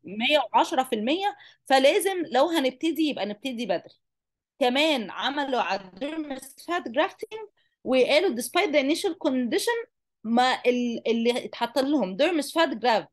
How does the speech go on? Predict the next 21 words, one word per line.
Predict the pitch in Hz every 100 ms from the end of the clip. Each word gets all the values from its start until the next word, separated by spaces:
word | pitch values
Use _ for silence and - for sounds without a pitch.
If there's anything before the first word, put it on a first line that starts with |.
| 190
between | - - 302 240 180 -
nine | 240 294 240
to | 226
twenty | - 254 294 294
months، | 254 190 -
يعني | 185 190
من | 190
سن | 196 254 262
تسع | 269 - 214
شهور | 220 220 269 214 - - - -
لسنة | 233 277 233 269 285 247
ونص | 240 294 -
مثلًا، | 269 240 - 440 466 440 _ -
دول | 320 339
achieve | - 226 381 277 208
better | 294 -
cosmesis | - 254 233 262 330 370 285 - 196
than | 285 359
العيانين | 277 214 220 226 254 370 349 -
اللي | 269 294 220
اتعالجوا | 214 - 262 311 247 349